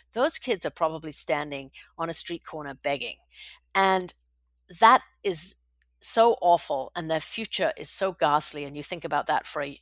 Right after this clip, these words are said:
a, a, a girl in particular, um, and what might happen to those children. And, and it's such an easy thing to fix. So for me, I could, I could contextualize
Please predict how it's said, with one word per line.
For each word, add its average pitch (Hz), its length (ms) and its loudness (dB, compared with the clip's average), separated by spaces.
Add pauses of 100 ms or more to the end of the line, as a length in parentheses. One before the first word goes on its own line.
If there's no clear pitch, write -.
a, 151 100 -10 (240)
a, 151 180 -12 (100)
a 160 80 -12
girl 156 360 0
in 139 120 -12
particular, 143 580 -8 (480)
um, 170 340 4 (180)
and 165 200 -2
what 180 160 4
might 170 200 2
happen 170 460 -6
to 156 140 -10
those 143 260 -6
children. 147 540 -6 (580)
And, 180 260 2
and 180 140 2
it's - 160 -2
such - 680 4
an - 140 -4
easy 202 220 -4
thing 165 260 -8
to 143 80 -16
fix. - 580 -6 (220)
So 233 180 4
for 247 140 0
me, 262 240 2
I 247 140 4
could, 208 280 -4 (200)
I 214 100 4
could - 200 -4
contextualize 240 1080 0